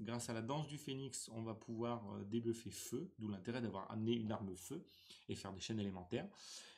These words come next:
Euh, cinquante pour cent si vous avez, euh, zéro ou level un sur votre, euh, limite burst et soixante-quatorze pour cent. Donc moi, je l'ai monté, hein, au level vingt-cinq parce que soixante-quatorze pour cent, c'est énorme. Et ensuite, euh, un break de def et de psy de quarante-cinq pour cent,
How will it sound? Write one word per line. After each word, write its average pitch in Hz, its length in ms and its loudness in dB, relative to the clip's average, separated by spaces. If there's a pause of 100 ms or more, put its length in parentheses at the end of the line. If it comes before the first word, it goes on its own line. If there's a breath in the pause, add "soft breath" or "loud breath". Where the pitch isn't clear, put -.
(160 loud breath)
Euh, 90 720 -6
cinquante 139 380 4
pour 123 140 -6
cent 135 220 -2
si 107 240 -6
vous 98 160 -4
avez, 107 320 2
euh, 92 420 -4
zéro 101 760 2
ou 98 160 -2
level 101 360 2
un 104 180 0
sur - 200 -10
votre, 92 320 -12
euh, 92 220 -10 (280)
limite 104 320 0
burst 120 300 2
et 110 60 -4
soixante-quatorze 113 600 -2
pour - 160 -12
cent. 117 180 -4 (380 loud breath)
Donc 101 100 2
moi, 117 120 6
je 98 60 2
l'ai 101 80 4
monté, 95 380 -4
hein, 98 60 -10 (480 loud breath)
au 101 80 2
level 95 200 2
vingt-cinq 101 460 -2
parce - 160 -10
que 101 80 -4
soixante-quatorze 92 480 -6
pour - 100 -18
cent, 107 140 -4
c'est - 180 -6
énorme. 104 360 0 (400 loud breath)
Et 127 60 4
ensuite, 135 440 0
euh, 123 480 2 (340)
un 113 120 0
break 117 320 4
de 107 60 4
def 104 260 0
et 107 40 0
de 98 60 -4
psy 113 340 -4
de 107 80 -10
quarante-cinq 107 420 0
pour - 140 -10
cent, 113 240 -4